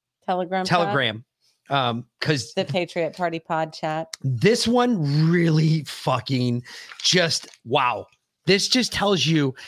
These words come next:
Speaker 2: how disconnected Republicans are. And I'm not even talking about Democrats. I'm just talking about Republicans. R-, how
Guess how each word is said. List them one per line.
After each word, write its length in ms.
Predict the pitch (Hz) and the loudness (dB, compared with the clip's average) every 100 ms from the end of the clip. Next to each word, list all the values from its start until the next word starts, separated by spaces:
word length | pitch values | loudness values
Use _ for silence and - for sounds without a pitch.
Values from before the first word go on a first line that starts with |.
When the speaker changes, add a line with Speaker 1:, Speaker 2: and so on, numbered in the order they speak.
| - | -16
Speaker 2:
how 540 | - - 196 233 262 - - - - 127 | -6 0 2 4 0 -2 -16 -14 -6 -2
disconnected 960 | 190 233 - 196 190 170 - 131 104 - - _ _ _ _ _ _ 123 | 0 0 2 2 2 2 2 0 0 -10 -20 _ _ _ _ _ _ 0
Republicans 880 | 170 202 - 240 381 - 208 135 | 2 2 2 4 4 2 2 4
are. 320 | 139 101 - _ _ _ _ - | 2 0 -8 _ _ _ _ -2
And 140 | 240 294 | 2 4
I'm 160 | 330 | 4
not 180 | 370 349 | 2 4
even 260 | 277 208 175 | 4 4 2
talking 440 | 165 202 226 247 | 2 2 2 0
about 580 | 160 156 135 120 - - | 2 2 2 -2 -8 0
Democrats. 600 | 151 175 - 117 - - _ _ _ _ _ - | 0 2 -2 -4 -4 -18 _ _ _ _ _ 0
I'm 200 | 208 339 | 0 2
just 220 | 359 220 | 2 2
talking 260 | - 165 151 | 2 2 0
about 240 | 127 117 | -2 -2
Republicans. 800 | - - - 151 196 131 - - _ _ _ _ _ _ _ _ _ - - - | -8 -4 -2 0 0 -4 -8 -18 _ _ _ _ _ _ _ _ _ -20 -20 -6
R-, 180 | 139 151 - 196 | -2 -2 -6 -6
how 560 | - - 247 330 180 | -2 2 2 2 0